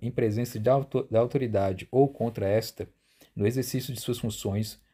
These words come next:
constarão do auto a narração deste fato, a voz de prisão,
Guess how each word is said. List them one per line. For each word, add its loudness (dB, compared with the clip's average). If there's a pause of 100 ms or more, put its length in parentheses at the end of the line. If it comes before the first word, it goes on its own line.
(100)
constarão 2
do -4
auto 0
a 0
narração -2
deste -2
fato, 2 (320)
a -6
voz 4
de -6
prisão, -4